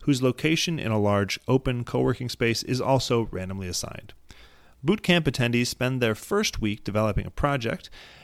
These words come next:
and Hassan and Koenig study how proximity between teams affected their interactions during the week. And in this case, to measure interactions, they survey people after this week is up.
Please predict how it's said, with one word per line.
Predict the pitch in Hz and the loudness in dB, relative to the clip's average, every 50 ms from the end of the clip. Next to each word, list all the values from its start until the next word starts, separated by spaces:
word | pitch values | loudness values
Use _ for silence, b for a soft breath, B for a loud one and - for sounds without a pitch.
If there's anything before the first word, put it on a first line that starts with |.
| B B B B - | B B B B -2
and | 139 139 143 143 139 131 | 2 2 4 4 2 2
Hassan | 147 143 - 160 160 165 | 0 0 2 2 2 2
and | 160 151 | 0 -2
Koenig | - - 139 135 139 131 | -2 0 0 0 0 0
study | - - - 165 170 170 | -2 0 0 2 2 4
how | 147 139 143 135 | 2 2 0 -2
proximity | - - 117 - - - 151 147 139 139 135 | 0 -2 -4 -2 -4 -4 -2 0 0 0 0
between | - - - - 185 190 175 151 | 0 -4 -6 -4 -2 -2 -2 -4
teams | - - 131 127 127 123 123 120 - - - | -4 -4 -4 -2 -2 -2 -4 -4 -6 -8 -10
affected | - - - 147 139 - - 123 | -12 -4 -4 -4 -2 0 -4 -2
their | 110 110 104 | 0 -2 -2
interactions | - - 123 120 110 101 95 98 - - - 104 95 92 - | 0 0 -2 0 0 0 -2 -4 -6 -6 -8 -8 -8 -8 -6
during | - 87 87 85 | -6 -6 -6 -6
the | 78 - | -8 -10
week. | - - - - - - B B B B B B B B B B | -12 -14 -16 -18 -20 -20 B B B B B B B B B B
And | - 156 | 2 4
in | 190 254 | 4 6
this | 294 - | 6 4
case, | - - 147 147 - | 6 6 4 4 4
to | - - | 2 0
measure | 127 123 123 117 123 117 | 2 2 2 2 2 0
interactions, | - 113 113 113 123 135 147 - - 147 139 - | 0 0 0 0 0 0 0 -2 -2 -2 -2 0
they | - 120 113 | 0 0 0
survey | - - - 160 156 135 117 107 101 | 0 2 4 6 6 6 6 4 0
people | - - 107 92 98 95 - - | 0 -2 -4 -2 -2 -4 -4 -2
after | 101 107 107 - - - 101 98 95 92 92 95 - - - - - | -4 -4 -4 -6 -4 -4 -2 -2 -2 -4 -6 -8 -12 -18 -20 -12 -10
this | 92 87 - | -8 -6 -4
week | 98 98 90 - | -4 -6 -4 -6
is | 87 78 | -8 -8
up. | 80 - - - | -8 -10 -12 -14